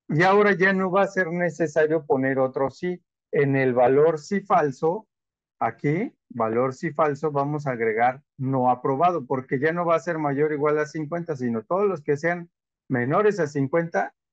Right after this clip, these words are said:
va a ser no aprobado. Le ponemos, abrimos las comillas y le ponemos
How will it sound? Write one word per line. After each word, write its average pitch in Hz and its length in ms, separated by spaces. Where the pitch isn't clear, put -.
va 131 80
a 135 60
ser 185 380
no 135 260
aprobado. 98 640
Le 113 100
ponemos, 113 600
abrimos 120 440
las 117 220
comillas 156 640
y 123 80
le 113 100
ponemos 104 640